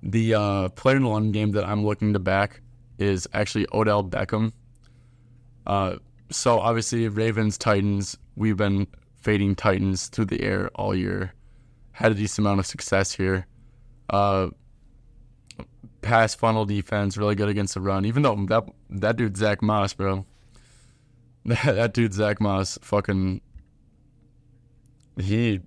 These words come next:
got loose on them, and he had a really good game. Zach Moss has been, like, really damn good this year. But, yeah, um,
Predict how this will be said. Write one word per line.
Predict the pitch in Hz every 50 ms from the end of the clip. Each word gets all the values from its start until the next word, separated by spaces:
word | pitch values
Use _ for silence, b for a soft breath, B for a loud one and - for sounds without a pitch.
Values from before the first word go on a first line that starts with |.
| -
got | - - 131 113 104 98
loose | 98 101 107 117 107 -
on | 107 101 98
them, | 95 92 95 92 90
and | 92 98
he | 107 113
had | 113 117
a | 113 95
really | 90 95 101 101 101
good | 92 101 92 90
game. | 95 92 92 95 - - - b b b b b b b b b b b - _ -
Zach | 98 127 147 - -
Moss | 185 190 180 - -
has | 113 101
been, | 117 107 101
like, | 98 95 98
really | 92 101 107 104 101 104
damn | - - - - - -
good | - - -
this | - - -
year. | - - - 104 - - b b b b b b b b b b _ _ _ _ _ _ - - - - - - - -
But, | 101 98 107 92 - - - -
yeah, | - 107 104 98 90 95 95 107 -
um, | - 107 107 104 101 98 95 92 95 -